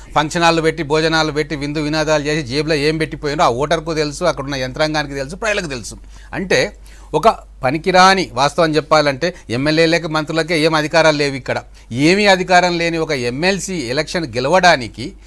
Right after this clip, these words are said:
ఒక ప్రభుత్వము, ప్రభుత్వంలో ఉన్న మంత్రులు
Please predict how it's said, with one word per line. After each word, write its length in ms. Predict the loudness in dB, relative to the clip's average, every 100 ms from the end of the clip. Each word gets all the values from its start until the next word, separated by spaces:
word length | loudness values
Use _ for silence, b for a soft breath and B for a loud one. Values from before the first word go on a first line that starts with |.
| b -4
ఒక 140 | -2
ప్రభుత్వము, 760 | 0 0 0 -6 -4 -4 -4 -6
ప్రభుత్వంలో 680 | -4 -4 -4 -4 -4 -4
ఉన్న 160 | -4 -8
మంత్రులు 480 | -8 -10 -10 -12